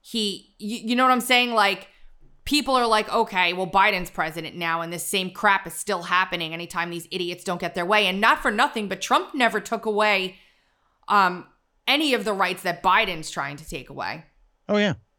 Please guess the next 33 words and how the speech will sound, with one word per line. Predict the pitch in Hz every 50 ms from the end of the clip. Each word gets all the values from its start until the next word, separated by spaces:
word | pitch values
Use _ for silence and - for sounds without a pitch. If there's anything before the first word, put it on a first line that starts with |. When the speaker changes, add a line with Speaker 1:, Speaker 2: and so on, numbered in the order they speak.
| _ _ _
Speaker 1:
So | - - 247 226 220 220 214 190 - - _ _
it's | - 233 240 -
not | 254 277 311 320
gonna | 320 254 208
work. | 180 196 240 240 160 - -
They're | 208 202
gonna | 202 214 196
see | 190 - - 254 269
these | 254 247 226 208 185 190 - - - _ _
petulant | - 240 254 247 - 269 233 226 220 214 - - _ _
teenagers | - - 226 226 220 214 190 180 160 165 156 151 147 147 - - - _ _ _ _ _ _ _ _ _ _ _ _ _ _ _ _ _ _ _ _
paid | - 220 233 233 233 196
by | 196 208 196 190 190 185
George | 170 - 214 226 226 220 185
Soros, | - - 220 202 190 175 170 170 - 190
which, | 214 190 -
by | - 233 247 269
the | 262
way, | 247 240 196
I | 180
shared | 175 - - 214 208 214 220 190
that | 190 180 175 190 185
email | 190 185 185 180 170 170
the | 170 170
other | 165 165 170 165
day. | 160 170 160 156 151 151
I | 160
shared | 156 - 202 190 190 185
it | 175 -
yesterday, | 165 165 160 - - 160 160 151 151
the | 147 143 160 156 - -
email | 196 190 190 185 180 165 170
where | 170 170 165 156 156 156 -